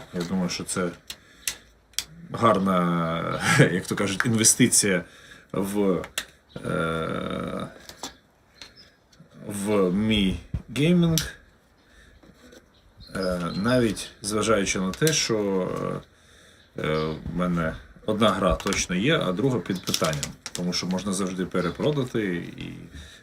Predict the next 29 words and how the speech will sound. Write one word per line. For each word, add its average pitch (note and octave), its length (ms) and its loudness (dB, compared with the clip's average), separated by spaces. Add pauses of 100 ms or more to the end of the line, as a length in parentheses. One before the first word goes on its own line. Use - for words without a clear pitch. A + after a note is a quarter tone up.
навіть G#2 260 2
в - 40 0
таку - 220 -6
саму F2 280 0
ціну C#3 300 2
її F#2+ 160 4
все F#2 200 -2
одно F2+ 180 -2
заберуть, E2+ 460 -4
ті - 100 -12
картриджі, E2+ 540 -6
тому E2 180 -12
що - 180 -2 (100)
вони, D#2 260 -6 (600)
в - 40 -20
принципі, G2 600 0 (580)
е, D#2 160 -2
зараз, F2 640 0
е, E2 200 -8 (340)
ще - 500 2 (100)
поки A#2 280 2
актуальні, F#2+ 880 0 (140)
а F2+ 60 2
якщо F2+ 260 2
вс-, - 340 0
і - 20 -4
вони F#2+ 180 -2
стануть F2 380 2
класикою, F2+ 640 0